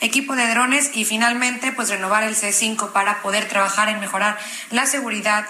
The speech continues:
y las operaciones de investigación en el estado. Insistió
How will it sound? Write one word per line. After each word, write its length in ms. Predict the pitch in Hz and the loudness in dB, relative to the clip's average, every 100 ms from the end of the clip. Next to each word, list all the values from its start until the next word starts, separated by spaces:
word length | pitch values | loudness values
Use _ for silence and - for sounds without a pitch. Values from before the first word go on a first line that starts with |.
| - | -4
y 160 | 240 | -2
las 200 | 262 233 | 2 0
operaciones 520 | 220 208 202 220 214 208 | -2 -4 -2 0 0 -2
de 60 | |
investigación 560 | 202 196 - 180 180 190 | -2 -2 -2 0 0 0
en 80 | 185 | -2
el 100 | 175 | -2
estado. 440 | 175 170 160 165 170 - - - | -2 0 -2 -2 -4 -4 -4 0
Insistió 720 | 240 240 254 - 269 269 | 2 2 2 2 2 2